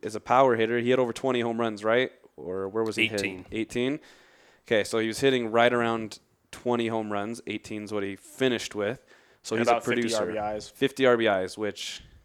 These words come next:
Speaker 1: where's
Speaker 2: J J had sixty.
Speaker 1: Yeah, so put that in perspective. J J had the most R B Is. He had fifty. So, the guy also had speed. He went from second to third on plays where most people end up on doubles.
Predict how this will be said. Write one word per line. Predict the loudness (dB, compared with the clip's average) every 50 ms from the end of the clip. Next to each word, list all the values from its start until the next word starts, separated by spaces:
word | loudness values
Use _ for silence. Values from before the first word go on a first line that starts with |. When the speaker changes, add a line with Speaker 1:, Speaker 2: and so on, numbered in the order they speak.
| _ _ _ _ _ _
Speaker 1:
where's | -2 2 2 2 2 0 -4 -12 _ -20 _ _ _ -4
Speaker 2:
J | -2 0 0
J | 2 2
had | 0 0 0
sixty. | -4 -4 -4 -6 -8 -10 -10 -10 -10 -10 -12 -14 -20 _ _ _ 0
Speaker 1:
Yeah, | 2 2 2 2
so | -2 -8 -6
put | -4 0 4
that | 6 6 6
in | 4
perspective. | 0 -4 -4 -4 -6 -6 -6 -10 -6
J | -2 -2 -2
J | 0 0 0
had | 0 0 -2
the | -4
most | -6 -8 -6 -4 -4
R | -4
B | -2 2 4
Is. | 6 6 6 6 4 0 -4
He | -6 -4 -2 -2
had | -2 -2 -4
fifty. | -8 2 4 4 4 4 0 -8 -14 -14 -16 -20 -20 _ _ _ _ _ _ _ _ _ _ 4
So, | 8 8 8 8 8 2 -6 -18 -20 _ _ _ _
the | -2 6
guy | 8 10 10 10 8 6 4 6
also | 6 6 6 6 4 4 4
had | 4 4 2 0
speed. | -2 -6 -6 -4 -4 -4 -4 -6 -10 -10
He | -8 -6 -6 -4 -4 -4 -4 -6 -6 -8 -6
went | -8 -8 -8 -8
from | -10 -12 -12
second | -4 -2 0 0 0 -2 -6 -8 -8
to | -10 -12
third | -2 2 4 6 6 6 6
on | 4 4 2
plays | 2 2 2 4 2 0 -2 -4
where | -4 -2 -2 -2 -2
most | -2 -2 -4 -4 -4
people | -6 -8 -2 0 2 2 2 2 0
end | -2 -2 -2
up | -2 -2 -2
on | -6 -4 -2
doubles. | -2 -2 -2 -4 -8 -8 -10 -12 -14